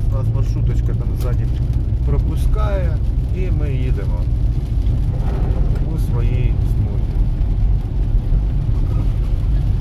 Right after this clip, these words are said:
Бачимо знаки сервісу, автозаправна станція,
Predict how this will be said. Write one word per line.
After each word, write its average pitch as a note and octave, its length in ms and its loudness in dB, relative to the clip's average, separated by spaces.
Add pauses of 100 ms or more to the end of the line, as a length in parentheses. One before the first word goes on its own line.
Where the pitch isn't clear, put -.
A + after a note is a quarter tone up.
Бачимо F3+ 360 0
знаки E3+ 420 -2
сервісу, - 1000 0 (280)
автозаправна C#3+ 680 0
станція, G#3+ 840 -2